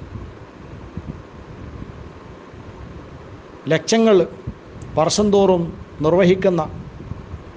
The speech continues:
എല്ലാ ഹജ്ജിനും ഇത് മാതൃകയായി മാറി. മുത്തസയ്യിനീന ബിലിബ്സത്തിൻ വാഹിദ, മുലബ്ബീന ബിലുഗത്തിൻ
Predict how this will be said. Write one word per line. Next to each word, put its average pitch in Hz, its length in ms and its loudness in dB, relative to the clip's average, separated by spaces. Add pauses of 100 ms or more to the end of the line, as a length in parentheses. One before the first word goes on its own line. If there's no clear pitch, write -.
(2000)
എല്ലാ 165 220 4 (220)
ഹജ്ജിനും 160 420 2 (680)
ഇത് 156 100 4 (120)
മാതൃകയായി 165 680 4 (180)
മാറി. 127 220 -4 (1600)
മുത്തസയ്യിനീന 190 840 4 (1040)
ബിലിബ്സത്തിൻ 170 600 4 (120)
വാഹിദ, 165 340 2 (720)
മുലബ്ബീന 151 540 4 (300)
ബിലുഗത്തിൻ 165 500 2